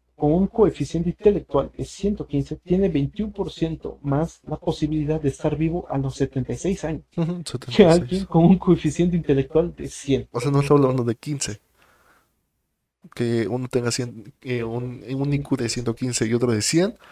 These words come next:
Speaker 2: el de ciento quince va a vivir más años. No sé, tal vez el de cien viva cincuenta y el otro vato viva
Speaker 1: Sí,
Speaker 2: setenta,
Speaker 1: es
Speaker 2: ¿sabes?
Speaker 1: como de, "What?". <laughs>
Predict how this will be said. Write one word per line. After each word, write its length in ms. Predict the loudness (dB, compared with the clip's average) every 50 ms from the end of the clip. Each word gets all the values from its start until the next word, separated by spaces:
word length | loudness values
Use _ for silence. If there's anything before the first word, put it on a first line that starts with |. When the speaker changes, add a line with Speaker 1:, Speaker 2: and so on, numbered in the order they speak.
| -20 -20 -20 -20 -18 _
Speaker 2:
el 160 | -6 -4 -2 0
de 140 | 0 -2 -2
ciento 240 | -2 -2 -2 -2
quince 240 | -2 -2 0 2 4
va 80 | 4 6
a 40 | 6
vivir 180 | 4 4 2 0
más 180 | -2 -2 -2
años. 240 | -2 -2 -2 -4 -4 -4
No 200 | 0 2 2 2
sé, 140 | 4 4 4
tal 160 | 6 6 6
vez 140 | 4 2 2
el 100 | 0 0
de 80 | 0
cien 160 | -2 -4 -4
viva 220 | -2 0 0 0 0
cincuenta 680 | -2 -6 2 6 8 8 8 6 2 -4 -6 -6 -6
y 140 | -6 -6 -6
el 80 | -6
otro 180 | -4 0 4 4
vato 220 | 4 4 2 0
viva 200 | -2 0 -2 -2 -2 0
Speaker 1:
Sí, 100 | 2 2
Speaker 2:
setenta, 320 | 4 4 4 2 0 -2 -2
Speaker 1:
es 80 | -2 -2
Speaker 2:
¿sabes? 180 | -2 -2 0
Speaker 1:
como 200 | 0 0 0 0
de, 160 | 0 -4 -6 -8
"What?". 320 | -6 -4 -4 -2 -2 -4 -6 -2
<laughs> 200 | 0 0 0 0